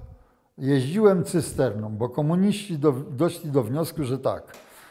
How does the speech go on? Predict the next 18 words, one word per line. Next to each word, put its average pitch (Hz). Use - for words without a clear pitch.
nie 139
udało 185
go 139
się 143
zamknąć 156
za 123
politykę, 120
to 196
go 139
zamkniemy 160
za 143
złodziejstwo, 156
damy 208
mu 180
cysternę, 151
będzie 156
woził 196
paliwo, 139